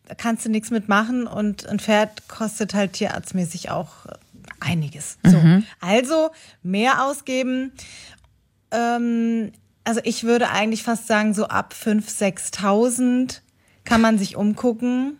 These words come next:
Speaker 2: Ganz schön teuer für ein
Speaker 1: Nach
Speaker 2: Haustier.
Speaker 1: und
Speaker 2: Oder?
Speaker 1: nach oben hin sind keine Grenzen. Das teuerste, was ich jetzt die Tage gesehen hab, war, die machen dann so Zwischenangaben und dann stand da Preiskategorie zwischen fünfzig und einhunderttausend Euro.
Speaker 2: Nicht dein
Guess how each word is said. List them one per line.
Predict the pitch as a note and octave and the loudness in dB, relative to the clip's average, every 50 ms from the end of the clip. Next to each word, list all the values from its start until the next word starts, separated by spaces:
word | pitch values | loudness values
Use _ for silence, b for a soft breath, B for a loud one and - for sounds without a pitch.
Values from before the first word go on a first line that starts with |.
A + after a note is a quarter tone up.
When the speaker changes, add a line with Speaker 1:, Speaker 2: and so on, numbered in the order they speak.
| _ - - | _ -6 0
Speaker 2:
Ganz | - D#3+ D#3+ - | 4 4 4 6
schön | - G#3+ G#3 | 8 6 6
teuer | G3+ G#3 F3+ F3 E3+ D#3+ D#3+ | 6 6 4 4 4 4 4
für | D#3 - E3 | 2 2 2
ein | D#3+ | 4
Speaker 1:
Nach | D#3+ D#3+ D#3 | 4 4 4
Speaker 2:
Haustier. | D#3+ D#3+ D#3 - - - E3 D#3+ F3 F3+ - | 4 2 0 0 0 0 2 2 0 -2 -2
Speaker 1:
und | A#3 A#3 A#3 - - _ - _ _ _ _ _ _ _ _ _ _ _ _ | -4 -4 -4 -6 -12 _ -20 _ _ _ _ _ _ _ _ _ _ _ _
Speaker 2:
Oder? | G#3+ G#3 G3 F#3+ | 0 2 2 2
Speaker 1:
nach | E3+ D#3+ - | 2 0 -2
oben | - A3+ A3 A3+ A3+ | -4 -4 -2 -2 0
hin | A3 A#3 A3+ G3+ | 0 0 0 0
sind | G#3+ G#3 G3 - | 0 -4 -4 -6
keine | - - - A3 G3 G#3 A3 A3+ A3+ A3+ A3+ G#3+ | -10 -10 -6 -2 0 2 2 2 2 0 0 -2
Grenzen. | - - - G3+ G3 G3+ G3+ G3+ A3 G#3+ | -4 -4 -2 0 0 0 -2 -2 -2 0
Das | G3 G3 F#3+ - | 0 0 -2 0
teuerste, | - A3+ G#3+ G#3+ A3 A3 A3 - A3+ G#3 | 0 2 4 4 4 2 -2 -4 -4 -4
was | G#3+ G#3 - | -4 -4 -4
ich | - A3 - | -8 -8 -6
jetzt | A3+ G#3 G#3+ - | -6 -8 -6 -6
die | - G#3 | -6 -4
Tage | F#3 G#3 G3+ G#3 G#3+ G#3+ G3 | -2 0 0 0 0 0 -2
gesehen | G3 G#3 F#3+ F#3+ A3 A3 G#3+ G3 | -2 -4 -2 0 2 2 2 2
hab, | G#3 G#3 G#3 - | 0 -2 -2 0
war, | G3 G3+ G#3 G#3 B B B B B B B B B B | 0 0 0 0 B B B B B B B B B B
die | - G#3+ | 2 4
machen | B3 C#4 D4 C4+ | 4 6 6 4
dann | B3 B3 A#3 | 4 4 4
so | A#3 A#3+ A#3 A#3 B B B | 4 2 0 0 B B B
Zwischenangaben | - - A#3 B3+ C4+ B3 - A#3+ F3+ - F3+ G3+ G3+ F#3+ F#3+ F#3 F#3 F#3+ G3+ G#3 A3+ G#3+ | -12 -4 -2 -2 0 0 -2 -4 -4 -2 -2 0 0 0 0 2 2 2 2 0 -2 -2
und | A3 G#3+ | -2 0
dann | G3 G3 G3+ | 0 0 -2
stand | - - A3+ G#3+ G#3+ G#3+ | -2 0 0 0 2 2
da | A3+ G3+ | 0 -2
Preiskategorie | - - - G#3+ A3+ A#3 - - B3 A#3 A3 A3+ A3+ G#3+ G3+ G#3+ G#3 G#3 A3+ A3 G#3+ | -2 -2 0 0 0 0 -4 -4 -4 -4 -2 -2 -2 -2 0 -2 0 0 0 0 0
zwischen | - - A3 G#3 - A3 | -2 -4 -4 -2 -2 -2
fünfzig | G3 - - - A#3+ A#3 A3+ - - - B3 A#3 - | -4 -4 -2 0 0 0 0 0 -4 -4 -4 -4 -2
und | - F#3+ - - | -4 -6 -4 -2
einhunderttausend | - F#3+ G#3 G3 G3+ G#3 G3+ G3+ G3+ G3 - - G3 F#3 F#3+ F3 F#3+ F#3 - - | 0 2 2 4 4 4 4 2 2 0 -2 -6 -4 -4 -2 -2 -2 -4 -4 -4
Euro. | E3+ E3+ E3+ | 4 8 8
Speaker 2:
Nicht | F3+ E3+ E3 E3 - - | 10 10 8 6 4 2
dein | E3+ D#3 D#3 D#3 | 2 4 4 4